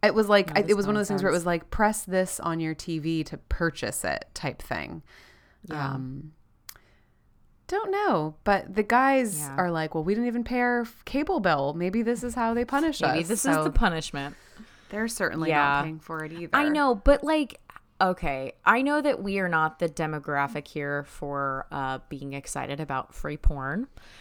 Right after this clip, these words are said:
Speaker 2: Um, but, like, uh, I just feel that this is not a group activity.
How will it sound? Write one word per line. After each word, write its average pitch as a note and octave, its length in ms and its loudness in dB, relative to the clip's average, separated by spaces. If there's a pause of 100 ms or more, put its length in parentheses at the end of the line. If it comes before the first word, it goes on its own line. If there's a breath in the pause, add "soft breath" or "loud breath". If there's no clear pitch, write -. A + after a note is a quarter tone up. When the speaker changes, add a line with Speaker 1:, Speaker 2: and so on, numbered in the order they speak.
(220 loud breath)
Speaker 2:
Um, D#3 540 2 (480)
but, - 200 8
like, A#3 360 2 (840)
uh, C3+ 440 0 (500)
I C4+ 280 -4
just G#4+ 380 -2
feel E4+ 460 0
that C4 220 -2
this C4+ 200 0
is A3 160 -4
not G3 220 2
a F#3+ 40 0
group E3+ 240 -4
activity. - 600 -8